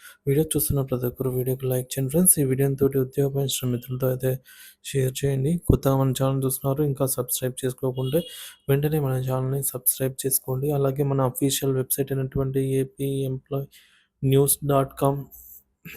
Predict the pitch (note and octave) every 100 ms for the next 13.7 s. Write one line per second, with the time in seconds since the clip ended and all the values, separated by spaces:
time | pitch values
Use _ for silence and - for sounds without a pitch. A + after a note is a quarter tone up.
0 | C3 A#2 - C3+ C3 C#3 D#3 C#3 - D3
1 | C#3+ C#3+ C3+ A#2+ - C3 C#3+ C3 C3+ C3+
2 | B2 B2 - C3 C#3 E3+ D#3+ C#3 C3 C3
3 | B2+ C#3 C3 C3+ C3+ C3+ E3+ C#3 C3 C3+
4 | C3+ C3+ C3 C3+ C3+ C3+ C#3 C3+ E3 G3
5 | _ _ _ _ _ _ _ _ _ _
6 | _ _ _ _ _ _ _ _ _ _
7 | _ _ _ _ - C#3 D#3+ E3 F3 E3+
8 | - C3 B2+ C3 C3+ B2 B2+ C3+ C3 C3
9 | D3 C#3+ C#3 C3+ C3 C3 - C3 C3 D#3
10 | F#3+ F3+ - _ _ _ _ _ _ _
11 | _ _ _ _ _ _ _ _ C#3+ C#3+
12 | C#3+ E3 D#3+ E3 C#3+ B2 C3+ C3 B2 C3+
13 | C3 C3 B2+ B2+ C3 C3 C3